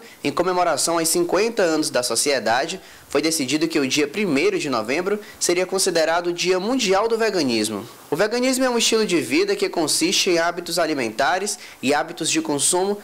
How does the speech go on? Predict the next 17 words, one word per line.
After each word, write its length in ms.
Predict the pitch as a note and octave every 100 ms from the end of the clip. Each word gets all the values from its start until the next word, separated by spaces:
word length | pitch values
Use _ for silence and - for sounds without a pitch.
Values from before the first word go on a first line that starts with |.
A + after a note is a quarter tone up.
| -
livres 460 | C#3+ F3+ B3 B3+ A#3+
de 100 | A3
produtos 580 | F#3+ E3 D#3 F#3+ G#3 F#3+
de 140 | E3+
origem 420 | F3+ D#3 G#3 A3
animal. 540 | G#3+ G#3 D3+ C3+ B2 - - - -
O 40 | A#2
veganismo 560 | C3 B2+ B2 E3 E3+
vem 160 | C#3+ C#3+
ganhando 320 | D3+ D3+ D#3
cada 260 | - D3 D3
vez 260 | C#3+ G#3+
mais 220 | G#3 F3
adeptos 540 | D3+ B2+ D#3+ E3+ - G3+
pelo 260 | G3+ G#3+
mundo. 340 | G3 C3+ G#2+ F#2 - - -
Assim, 520 | - A#2+ - E3 G3